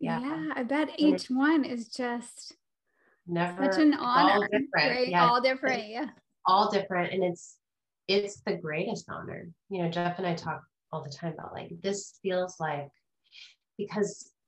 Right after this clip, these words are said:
Speaker 1: when you step into that space, and this is, and I could go on and on about, like, the different nuanced ways that people facilitate, but, but we're active facilitators.
Speaker 2: Right.
Speaker 1: There are
Speaker 2: Right.
Speaker 1: a lot of passive facilitators who, you know, they just hold beautiful space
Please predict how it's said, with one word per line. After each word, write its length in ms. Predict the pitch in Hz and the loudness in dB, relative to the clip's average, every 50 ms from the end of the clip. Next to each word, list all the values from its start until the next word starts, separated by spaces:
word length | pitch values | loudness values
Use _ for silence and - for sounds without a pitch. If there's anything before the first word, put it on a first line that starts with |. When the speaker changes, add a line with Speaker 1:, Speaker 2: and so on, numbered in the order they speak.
| _ _ | _ _
Speaker 1:
when 300 | - 180 185 196 190 196 | -6 -2 -2 0 2 2
you 100 | 202 220 | 2 2
step 380 | 220 - - - - 196 196 214 | 0 -2 -6 -4 -4 -2 0 0
into 300 | 208 202 202 - 208 190 | 0 0 0 -2 -4 -2
that 240 | 165 147 147 143 - | -2 -2 -2 -2 -6
space, 280 | - - - 175 - - | -12 -8 -6 -6 -2 0
and 80 | 190 | 0
this 200 | 190 202 202 - | 0 0 0 -2
is, 320 | 214 180 170 - - - - _ _ _ _ _ _ _ _ _ - | -4 -4 -4 -6 -12 -18 -20 _ _ _ _ _ _ _ _ _ -4
and 100 | 165 175 | -2 0
I 140 | 175 175 165 | 0 0 0
could 80 | 202 180 | 0 2
go 80 | 175 | 2
on 180 | 165 160 165 160 | 4 4 4 2
and 80 | 156 | 0
on 140 | 156 147 143 | 0 -2 -4
about, 240 | 143 143 143 135 - | -4 -4 -6 -6 -6
like, 160 | - 143 - - | -8 -8 -6 -6
the 60 | 170 | -4
different 480 | - 175 170 175 175 165 156 - 170 | -2 -2 -2 -2 -2 -4 -4 -2 -2
nuanced 440 | 170 160 151 151 147 143 135 - - 165 | -2 0 0 -2 -2 -4 -6 -12 -10 -4
ways 220 | 151 147 147 143 | -2 -2 -2 -2
that 120 | - - - | -6 -8 -8
people 240 | - 170 165 156 139 | -8 -8 -8 -10 -10
facilitate, 680 | - 165 - - 147 143 147 147 - 165 147 143 139 - | -10 -10 -6 -4 -2 -2 -2 -4 -6 -8 -8 -8 -8 -6
but, 180 | - 147 143 143 _ - | -6 -6 -6 -6 _ -6
but 160 | 175 170 170 | -6 -4 0
we're 160 | 190 208 - - - - | 0 0 0 0 0 2
active 400 | 160 170 170 - - 160 143 139 - - | 2 2 0 -2 -6 -8 -8 -8 -10 -12
facilitators. 840 | 139 - - - - - - - - - - _ _ - - - - - | -12 -10 -10 -12 -12 -14 -16 -20 -20 -20 -20 _ _ -16 -16 -10 -2 0
Speaker 2:
Right. 200 | 285 294 - - - _ - _ _ _ | 0 0 0 -4 -10 _ -20 _ _ _
Speaker 1:
There 100 | 180 175 | 0 2
are 200 | 180 180 170 165 | 4 4 4 2
Speaker 2:
Right. 80 | - - 175 | 0 0 0
Speaker 1:
a 40 | |
lot 160 | 175 165 165 - | 0 0 0 0
of 120 | - - | -2 -6
passive 380 | - - 339 339 - - 175 - 143 | -8 -10 -10 -10 -8 -8 -8 -8 -8
facilitators 680 | 139 135 - 123 135 139 135 - 131 135 143 139 - | -10 -10 -10 -8 -10 -10 -10 -10 -10 -10 -8 -8 -8
who, 360 | - 151 143 139 139 139 139 135 - | -8 -8 -6 -6 -6 -8 -10 -12 -10
you 100 | - 185 165 | -8 -6 -6
know, 120 | 147 139 | -4 -4
they 60 | 160 165 | -6 -6
just 220 | 185 170 - - | -6 -8 -8 -8
hold 200 | 160 156 151 - | -8 -10 -8 -8
beautiful 340 | 165 156 - 160 - 185 180 | -8 -8 -8 -6 -6 -8 -8
space 640 | - - - 139 127 127 175 247 262 - - - - | -8 -10 -8 -6 -4 -4 -4 -6 -8 -12 -16 -16 -16